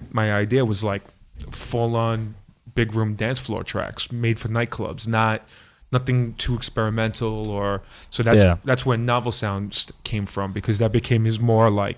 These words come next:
Speaker 1: personal
Speaker 2: Musical.
Speaker 1: musical side, you
Speaker 2: Yeah.
Speaker 1: know, and, and more experimental stuff.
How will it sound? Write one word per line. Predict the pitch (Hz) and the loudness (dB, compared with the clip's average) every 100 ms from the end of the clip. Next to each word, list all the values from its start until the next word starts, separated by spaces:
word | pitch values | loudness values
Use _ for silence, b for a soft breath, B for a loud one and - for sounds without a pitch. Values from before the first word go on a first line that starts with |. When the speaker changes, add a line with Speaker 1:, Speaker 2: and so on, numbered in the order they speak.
| - | -6
Speaker 1:
personal | - 120 117 120 110 110 107 113 B B B B B - | 0 2 4 2 2 0 -2 0 B B B B B -6
Speaker 2:
Musical. | 107 107 92 98 107 92 92 | 2 4 4 2 4 4 6
Speaker 1:
musical | 120 113 117 113 | 6 4 4 4
side, | 101 113 101 101 98 - - | 4 2 2 2 0 -4 -2
you | 113 | 2
Speaker 2:
Yeah. | 98 | 4
Speaker 1:
know, | 95 92 - | 4 2 -2
and, | 98 98 | -4 -4
and | 107 101 | -4 -2
more | 104 107 | 0 2
experimental | 104 - 107 104 107 104 104 | 2 2 2 2 0 0 -2
stuff. | - - 110 104 - | -2 -2 -2 -4 -6